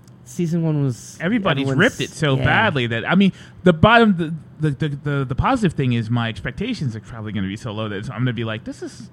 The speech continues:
Speaker 2: fine,"
Speaker 1: So
Speaker 2: you
Speaker 1: here,
Speaker 2: know?
Speaker 1: here's the
Speaker 2: So
Speaker 1: good news. Everyone is talking mostly positive about
Speaker 2: Saying
Speaker 1: season
Speaker 2: positive
Speaker 1: two.
Speaker 2: things about
Speaker 1: And I
Speaker 2: positive
Speaker 1: think it's because of
Speaker 2: season two.
Speaker 1: our guest who did the score for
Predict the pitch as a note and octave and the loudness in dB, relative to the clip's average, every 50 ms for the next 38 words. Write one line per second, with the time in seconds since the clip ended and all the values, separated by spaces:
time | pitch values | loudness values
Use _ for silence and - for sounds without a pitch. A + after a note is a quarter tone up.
0 | - - - F#3 - - - - - - - - A3 G#3+ F#3 - A2+ A#2 B2+ D3 | -20 -16 -14 -10 -8 -8 -8 -8 -8 -10 -6 -2 0 0 2 2 2 0 0 0
1 | E3 D#3+ A#3+ C4 C#4+ A3 - - A3+ A3+ F#3+ D#3+ C3 A#2 A2 G#2+ - - - - | 2 2 4 4 4 2 2 4 4 4 4 4 0 -2 -4 -8 -12 -16 -18 -8
2 | - E3+ G3 G3+ A#3 A3+ A3+ G#3+ G#3+ G#3+ G#3 - F3 D#3+ - - - E3+ D#3 E3 | -2 -2 0 2 2 2 2 2 0 0 0 0 0 -2 -2 -2 -2 -2 -2 -2
3 | - D3+ C#3+ C#3+ - - - - - - - - - - - - - - D#3 D3+ | -2 -4 -6 -6 -8 -10 -16 -20 -20 -20 -20 -20 -20 -20 -20 -20 -16 -10 -4 0
4 | D3+ D#3+ F3+ G3+ G#3+ G#3 - A#3 G#3 - - F#3+ E3+ D#3+ D#3+ D3+ D#3 D3+ D3 C#3+ | 2 4 4 4 4 2 0 -2 -4 -2 -2 -2 0 0 0 -2 -2 -2 -2 -4
5 | C#3 - - - C#3 D3 C3+ B2+ C3 A#2+ A#2 A2 - - A#2+ A2 G#2+ A2+ G#2+ B2+ | -6 -8 -10 -6 -4 -2 0 0 2 2 2 2 2 2 0 0 0 0 0 0
6 | G#2+ F#2+ G2 G2 G#2+ G#2+ G2 F2+ E3+ E3+ F#3 G#3+ B3+ - C4+ G3+ A3 - F#3 F#3 | 0 0 0 -2 -4 -4 -2 0 2 4 4 4 2 2 0 0 0 0 0 2
7 | - G3+ D3 D#3+ D3 - - D#3+ E3 D#3+ D3+ C3 D3 C3+ B2+ - - - - D#3+ | 4 4 4 4 2 2 2 2 2 2 0 0 0 0 0 -2 -4 -6 -6 -4
8 | B2+ - D#3+ C#3+ C3 C#3 - - - - D#3+ D#3 C#3 B2+ B2+ B2+ - - - - | -2 0 0 0 0 -2 -4 -4 -6 -4 -2 0 0 0 0 -2 -4 -8 -20 -20
9 | - - - - - - - F#3 F3 E3 D#3+ D3+ D3 C#3+ | -20 -20 -20 -20 -4 2 4 6 8 8 8 8 6 4